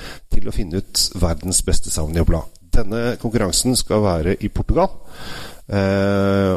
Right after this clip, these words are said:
og jeg er da i, eh, blant tjue nasjoner som har da blitt kalt inn til å, en, sikkert en fra hvert land da, eller, ja, det vet jeg ikke. Jeg har, kjenner ingen andre som skal dit,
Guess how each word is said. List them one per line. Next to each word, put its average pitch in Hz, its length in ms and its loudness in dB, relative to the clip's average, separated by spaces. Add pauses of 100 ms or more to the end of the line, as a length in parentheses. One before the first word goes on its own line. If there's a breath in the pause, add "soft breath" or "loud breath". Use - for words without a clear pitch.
og 110 80 2
jeg 92 160 2
er 90 240 0
da 87 120 4 (120)
i, 92 160 0
eh, 92 560 2
blant 90 320 -2
tjue 101 400 2
nasjoner 117 440 2
som 139 200 -2
har 127 140 2
da 113 80 4 (100)
blitt 110 320 -2
kalt - 240 -2
inn 139 220 0 (100)
til 110 160 4
å, 110 320 2
en, 107 800 -4
sikkert - 320 0
en 98 140 0
fra 110 100 2
hvert 104 160 0
land 160 220 0
da, 160 160 2
eller, 147 260 0
ja, - 160 -4
det 95 160 0
vet 90 160 4
jeg - 80 2
ikke. - 140 2 (500 loud breath)
Jeg 82 220 0
har, 78 240 2
kjenner - 260 2 (240)
ingen 139 320 2 (160)
andre 87 240 0
som 107 140 -2
skal 113 180 0
dit, - 160 0